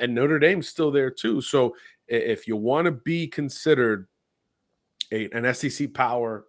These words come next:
a potential college football playoff program, these are the kind of recruitments you have to dig into and ultimately win, uh, down the line. So tough tasks, tall task, all those things, but you're in the ball game if you're Florida at this point, and that's, you know,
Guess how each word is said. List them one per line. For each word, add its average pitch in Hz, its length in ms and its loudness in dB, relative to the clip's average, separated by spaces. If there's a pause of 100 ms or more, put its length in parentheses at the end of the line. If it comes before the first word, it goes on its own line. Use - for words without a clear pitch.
a 101 100 -4
potential 127 480 -8
college 120 340 0
football 117 340 -6 (100)
playoff 117 320 -2
program, 107 600 -4 (420)
these 135 400 -2
are 160 60 2
the 151 100 -2
kind 147 260 0
of 143 80 -2
recruitments 135 460 -6
you 117 100 -2
have 104 120 -2
to 104 80 -10
dig 107 360 -4
into 208 560 0 (300)
and 127 120 -4
ultimately 123 680 0
win, 104 540 -2 (280)
uh, 104 180 -2
down 107 340 -2
the 101 80 -6
line. 95 360 -4
So 92 400 -6
tough 151 240 0
tasks, 135 500 2
tall 135 280 4
task, 131 440 0
all 127 180 4
those 110 260 -2
things, 123 500 -2 (320)
but - 120 -4
you're 123 140 6
in 139 120 6
the 113 60 -2
ball 107 280 2
game 98 260 -10
if 95 140 -12
you're 101 80 -8
Florida 107 420 -2
at 90 120 -8
this 117 180 -6
point, 139 340 -2
and 110 100 -4
that's, - 460 -8
you 107 120 -10
know, 90 160 -12